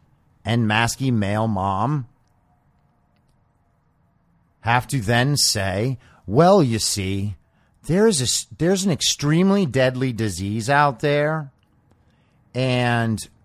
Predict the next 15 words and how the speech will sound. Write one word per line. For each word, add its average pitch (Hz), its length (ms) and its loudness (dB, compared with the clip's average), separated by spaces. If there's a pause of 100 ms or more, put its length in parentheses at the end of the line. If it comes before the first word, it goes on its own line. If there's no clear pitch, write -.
(140)
we 123 200 -4
need 175 300 0
to 190 100 -2
make 156 320 -2
sure 98 880 -2 (1200)
that 131 320 0
we 196 380 -2
do 175 400 0 (100)
our 170 440 0
part 117 640 -2 (600)
in 131 180 -4
keeping 143 460 -4
everyone 143 520 0
else 131 320 0
safe." - 600 -10